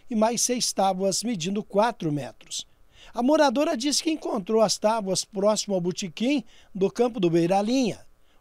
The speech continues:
O proprietário afirmou que há tempos vem sendo furtado madeiras lá da sua propriedade, em torno de cem tábuas já levaram, e que já registrou boletim de ocorrência.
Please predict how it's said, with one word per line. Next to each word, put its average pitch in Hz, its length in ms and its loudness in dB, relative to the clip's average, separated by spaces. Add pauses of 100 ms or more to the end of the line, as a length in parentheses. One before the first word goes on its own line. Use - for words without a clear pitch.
O 226 200 8
proprietário 202 720 2
afirmou 220 420 0
que 294 120 -2
há 285 100 2
tempos 233 520 -2
vem 196 160 -2
sendo 180 320 -4
furtado 226 720 -2 (360)
madeiras 220 640 2
lá 180 140 0
da 165 120 -6
sua 175 180 -4
propriedade, 208 640 -4
em 233 60 -6
torno 226 300 -4
de 214 120 -4
cem - 360 -6 (100)
tábuas 214 500 -2 (240)
já 156 220 -4
levaram, 202 520 4 (500)
e 220 100 -2
que 262 520 2
já 196 280 2
registrou 190 600 -2
boletim 175 500 -2
de 208 100 -2
ocorrência. 214 680 0